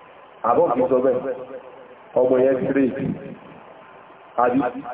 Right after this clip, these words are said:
ìbí tó wù lẹ́ fẹ́ ni. Á, ọmọ yẹn straight. Kò straight ní mọ́ ní o. Ó kàn straight ní fashion. Ó kù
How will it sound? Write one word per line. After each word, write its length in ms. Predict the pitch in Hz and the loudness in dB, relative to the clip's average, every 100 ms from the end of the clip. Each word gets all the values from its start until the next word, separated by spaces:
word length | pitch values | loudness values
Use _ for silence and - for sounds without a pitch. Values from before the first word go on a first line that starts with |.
| - - - - - | -16 -20 -20 -20 -8
ìbí 260 | 123 120 | -6 -2
tó 120 | 151 160 | 0 0
wù 120 | 127 | 0
lẹ́ 260 | 120 127 120 | 2 2 2
fẹ́ 260 | 127 123 110 | 2 0 2
ni. 100 | 101 | 0
Á, 140 | 139 185 | 2 2
ọmọ 240 | 160 127 123 | 2 2 2
yẹn 180 | 127 123 | 4 2
straight. 340 | 127 135 123 101 - - - - - - - - - - - - - | 0 0 -2 -4 -12 -14 -20 -20 -20 -20 -20 -20 -20 -20 -20 -20 -8
Kò 120 | - 165 | 0 2
straight 400 | 165 165 233 160 | 2 2 2 2
ní 160 | 160 170 | 2 2
mọ́ 200 | 190 196 | 2 4
ní 140 | 196 190 | 4 4
o. 140 | 156 147 156 - 175 151 - - - - - - - | 2 0 -4 -6 -12 -14 -16 -20 -20 -20 -20 -20 -4
Ó 80 | 143 | -2
kàn 240 | 165 151 120 | 2 2 2
straight 280 | 151 143 | 0 0
ní 120 | 123 113 - | 0 -6 -2
fashion. 500 | 135 127 131 113 98 113 101 - - - - 254 254 269 - - - - - - | -2 -2 0 0 -2 -8 -12 -18 -20 -20 -20 -20 -16 -18 -18 -20 -20 -20 -20 -12
Ó 120 | - 151 | 0 0
kù 160 | 143 | 2